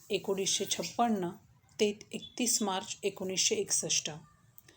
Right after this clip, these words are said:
या योजनेत मुख्य भर होता जड व मूलभूत यु-, उद्योग या क्षेत्रावर. या योजनेचे प्रतिमान होते पी सी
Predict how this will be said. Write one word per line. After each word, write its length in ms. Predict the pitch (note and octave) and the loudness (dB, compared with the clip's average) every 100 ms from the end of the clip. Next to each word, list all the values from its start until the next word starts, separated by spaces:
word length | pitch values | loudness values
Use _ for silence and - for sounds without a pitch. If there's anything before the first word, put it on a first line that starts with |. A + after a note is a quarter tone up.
| - - - | -20 -16 -2
या 240 | G#3+ A3 | 4 6
योजनेत 840 | A#3+ A#3+ A#3 A3 A#3+ C4+ C#4 - G#3+ | 6 4 2 4 2 2 -2 -10 -2
मुख्य 460 | G3+ A3+ - C4 A#3+ | 2 2 2 0 0
भर 240 | G3 G3 | 2 2
होता 420 | E3+ E3+ F3+ G3+ B3 - - - - G3+ | 2 -4 -2 -2 -6 -12 -20 -20 -10 -2
जड 420 | F3 A3 A3 E3+ E3+ - | 4 6 6 4 -2 -6
व 180 | G3 G#3 | 2 4
मूलभूत 540 | G3+ F3+ F3+ E3+ A3 C4 - - | 4 2 0 0 -2 -4 -8 -8
यु-, 280 | A3 F3+ F#3+ - - - | -4 -2 -2 -4 -12 -4
उद्योग 500 | G3 F3+ A3+ F#3+ E3+ - - - | -4 4 10 10 8 -8 -20 -8
या 200 | A3 G#3 | 2 4
क्षेत्रावर. 600 | A3 F#3 E3 E3 D#3 D3 - - - - - - - - G#3 | 4 4 2 -2 -4 -6 -10 -18 -20 -20 -20 -20 -20 -10 2
या 300 | G#3+ A#3 C4 | 6 8 8
योजनेचे 720 | A#3+ F#3 F#3 F#3 F3+ - G#3 | 8 6 6 0 2 4 4
प्रतिमान 560 | G#3 F3+ G3 G#3 A3+ | 2 2 2 0 2
होते 520 | G#3+ E3 F3 G3 B3+ - - - - - | 2 0 -2 -4 -4 -10 -20 -20 -20 -2
पी 220 | B3+ B3+ | 2 4
सी 460 | B3 - B3+ D4 | 4 4 2 0